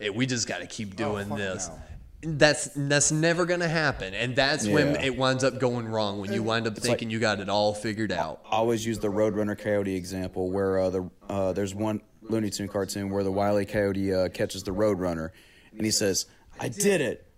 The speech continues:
Speaker 3: I finally got him! Now what do I do with it?" <laughs>
Speaker 1: Yeah. <clears throat> So it's like you, you just always have to chase and just always strive to be that better songwriter and performer, at least in
Speaker 2: Well,
Speaker 1: our eyes.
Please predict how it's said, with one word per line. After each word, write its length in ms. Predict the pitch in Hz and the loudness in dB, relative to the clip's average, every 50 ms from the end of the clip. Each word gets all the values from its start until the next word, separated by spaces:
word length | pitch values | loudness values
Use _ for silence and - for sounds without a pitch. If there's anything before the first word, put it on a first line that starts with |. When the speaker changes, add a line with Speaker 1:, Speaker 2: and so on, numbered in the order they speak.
| _ _ - _ - - | _ _ -20 _ -12 -10
Speaker 3:
I 80 | 196 | -10
finally 560 | - - - 202 208 202 190 180 165 165 160 | -10 -8 -4 0 2 2 2 2 2 2 0
got 380 | 147 - 160 147 139 123 113 104 | 2 2 4 4 4 4 4 2
him! 160 | 90 80 80 - | 0 -2 -6 -8
Now 320 | - - 104 135 135 131 | -4 0 2 2 4 4
what 140 | 120 107 107 | 4 4 4
do 100 | 104 98 | 4 4
I 120 | 92 92 92 | 2 0 0
do 180 | 90 95 90 | 0 -2 -2
with 240 | 87 87 87 82 69 | 0 0 -2 -2 -2
it?" 120 | 71 - - | -4 -6 -4
<laughs> 360 | 131 151 - - - - - - - - - - - - - - | -4 -4 -6 -6 -10 -18 -20 -20 -20 -20 -20 -20 -20 -20 -4 2
Speaker 1:
Yeah. 260 | 139 170 220 233 120 - - - - - - | 6 6 6 6 2 -2 -6 -12 -20 -4 2
<clears throat> 280 | - 208 208 175 139 127 | 4 6 6 6 4 4
So 200 | - - 190 160 | 4 6 8 8
it's 140 | 156 147 - | 8 8 8
like 140 | 165 156 143 | 6 6 6
you, 100 | 139 156 | 6 4
you 180 | 160 139 147 151 | 4 4 4 4
just 180 | 139 151 139 147 | 4 2 0 2
always 300 | - - 147 147 151 143 | 2 4 4 6 6 4
have 180 | - 143 143 135 | 4 2 2 0
to 100 | - 123 | -2 -4
chase 360 | - - 117 113 127 127 - | -2 0 2 2 2 2 0
and 80 | 131 123 | 0 -2
just 140 | 117 113 110 | -2 -2 -2
always 320 | 101 101 110 117 117 110 104 104 107 - - - | 0 0 0 0 0 0 -4 -8 -12 -16 -18 -10
strive 420 | - - - - 117 104 110 107 - | -8 -6 -2 2 4 4 4 4 2
to 80 | - | -2
be 160 | 110 110 107 107 | -2 -2 -2 0
that 200 | 107 107 107 101 | 0 0 0 0
better 180 | 107 104 110 117 | 0 0 0 0
songwriter 640 | - - 101 98 101 104 107 110 113 117 113 120 123 | 0 0 0 -2 -2 0 2 2 2 2 2 0 -2
and 80 | 120 | -2
performer, 540 | 120 135 117 - 113 120 147 143 95 82 - - - - - - | -4 -4 -4 -4 -4 -6 -6 -6 -8 -8 -10 -12 -14 -18 -12 -2
at 60 | - | 0
least 220 | 131 139 - - | 2 2 4 2
in 80 | - 101 | 0 0
Speaker 2:
Well, 80 | 92 104 | 0 2
Speaker 1:
our 100 | 123 110 | 2 2
eyes. 320 | 85 73 80 104 117 - | 2 2 0 -2 -4 -6